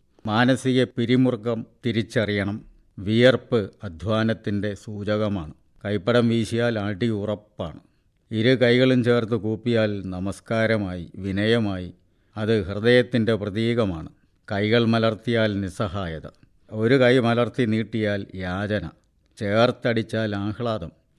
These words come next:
വലത് കൈ നെറ്റിക്കുമേൽ കമിഴ്ത്തി ചേർത്താൽ അവിശ്വസനീയതയോ അത്ഭുതമോ ആകും. കൈകൾ ഇരുവശങ്ങളിലേക്ക് നീട്ടി കൈപ്പടം മലർത്തി നിന്നാൽ സ്വീകാര്യത. ക്രിസ്തുവിൻ്റെ ചിത്രം ഓർക്കാവുന്നതാണ്.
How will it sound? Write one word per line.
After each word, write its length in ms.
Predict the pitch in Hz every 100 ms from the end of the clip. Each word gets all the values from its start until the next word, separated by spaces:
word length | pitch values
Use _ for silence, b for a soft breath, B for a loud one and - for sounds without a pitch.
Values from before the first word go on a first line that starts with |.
| _ -
വലത് 360 | 98 101 117 117
കൈ 180 | 117 117 120 -
നെറ്റിക്കുമേൽ 720 | 101 85 123 110 113 113 113
കമിഴ്ത്തി 520 | - 104 113 104 120 90
ചേർത്താൽ 520 | 113 107 95 110 104 - 82
അവിശ്വസനീയതയോ 1300 | 95 120 117 - 117 - 104 101 101 98 95 101 92 - _ -
അത്ഭുതമോ 680 | 95 92 76 104 101 101 98
ആകും. 260 | 98 98 98 - _ _ -
കൈകൾ 320 | 110 113 127
ഇരുവശങ്ങളിലേക്ക് 1000 | 120 120 123 117 127 117 117 117 113 113
നീട്ടി 380 | 107 107 98 110 98
കൈപ്പടം 560 | 104 113 110 120 120 117
മലർത്തി 540 | 110 110 110 - 123 95 b b b 113
നിന്നാൽ 380 | 110 107 110 101
സ്വീകാര്യത. 760 | - 110 107 110 110 107 101 80 _ _ _ _ 104
ക്രിസ്തുവിൻ്റെ 500 | 104 - 131 127 123
ചിത്രം 360 | 113 - 123 110
ഓർക്കാവുന്നതാണ്. 760 | 101 82 110 110 107 85 69